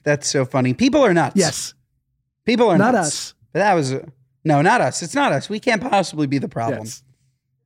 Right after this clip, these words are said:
Speaker 1: The general public is the problem.
Speaker 2: I agree with you.
Speaker 1: So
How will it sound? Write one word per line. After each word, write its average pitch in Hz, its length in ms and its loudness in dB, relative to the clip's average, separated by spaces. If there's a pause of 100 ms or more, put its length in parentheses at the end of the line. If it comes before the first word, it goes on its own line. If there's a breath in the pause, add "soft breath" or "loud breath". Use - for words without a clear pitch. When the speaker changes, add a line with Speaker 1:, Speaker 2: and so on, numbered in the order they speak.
(260)
Speaker 1:
The 165 80 2
general 214 380 2
public 147 320 -2
is 131 120 -6
the 123 80 -14
problem. 117 320 -6
Speaker 2:
I 170 40 2
agree 151 260 0
with 135 160 -2
you. 135 180 -4 (1500)
Speaker 1:
So 170 440 0